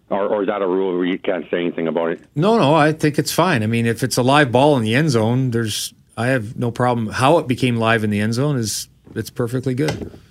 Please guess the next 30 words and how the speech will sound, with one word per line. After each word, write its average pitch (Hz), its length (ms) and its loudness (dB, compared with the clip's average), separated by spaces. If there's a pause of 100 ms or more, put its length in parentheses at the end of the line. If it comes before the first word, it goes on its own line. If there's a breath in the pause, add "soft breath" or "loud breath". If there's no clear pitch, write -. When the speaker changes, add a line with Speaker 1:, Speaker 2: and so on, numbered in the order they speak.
(140)
Speaker 1:
Okay, 110 140 -4
and 120 100 0
I 113 60 -2
have 131 100 -2
one 131 120 0
more 123 200 -2
scenario 101 380 -2
here. 87 280 -2 (120)
In 110 200 0
the 107 120 -2
Western 117 520 -2
semifinal, 92 640 -4 (520 soft breath)
remember 117 340 -2
they 127 120 -2
had 120 120 -2
that 95 140 -4
twenty-five-yard 101 760 -2
penalty 101 540 -2
and 95 220 0
the, 95 40 0
the 85 140 -2
kickoff 104 420 -2 (200)
Speaker 2:
Yep. 196 140 2 (300)
Speaker 1:
at 98 60 -2
the 92 60 -4
beginning 107 360 0
of 98 120 -6
the, 92 320 -2
in 95 140 0
the - 60 -10